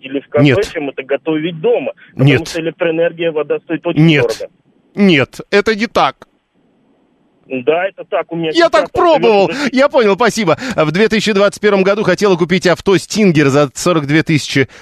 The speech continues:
Speaker 2: долларов. Там доллар был по семьдесят три. Хотела даже в кредит залезать. В итоге в августе двадцать третьего купила китайский автомобиль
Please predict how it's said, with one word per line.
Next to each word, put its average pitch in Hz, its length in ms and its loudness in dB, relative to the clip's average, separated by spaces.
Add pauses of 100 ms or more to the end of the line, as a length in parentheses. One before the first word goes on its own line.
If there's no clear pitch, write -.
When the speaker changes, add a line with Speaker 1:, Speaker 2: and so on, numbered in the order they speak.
Speaker 2:
долларов. 165 480 4
Там 143 180 2
доллар 139 260 2
был 131 140 2
по 135 140 0
семьдесят 143 320 0
три. 196 100 0
Хотела 147 320 2
даже 123 220 0
в - 40 -18
кредит 139 360 0
залезать. 135 420 2
В 131 60 -2
итоге 131 260 0
в 123 60 2
августе 127 340 -2
двадцать 127 300 0
третьего 160 260 0
купила 127 300 0
китайский 131 420 -2
автомобиль 143 540 2